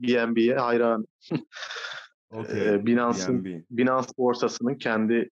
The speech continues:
Speaker 1: coin'i.
Speaker 2: Hı hı.
Speaker 1: Geleceği onun da parlak. Cake var. E,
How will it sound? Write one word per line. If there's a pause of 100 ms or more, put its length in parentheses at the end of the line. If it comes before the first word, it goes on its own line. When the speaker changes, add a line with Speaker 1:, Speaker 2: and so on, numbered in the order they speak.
Speaker 1:
coin'i. (460)
Speaker 2:
Hı
hı.
Speaker 1:
Geleceği
onun
da (140)
parlak.
Cake
var. (560)
E,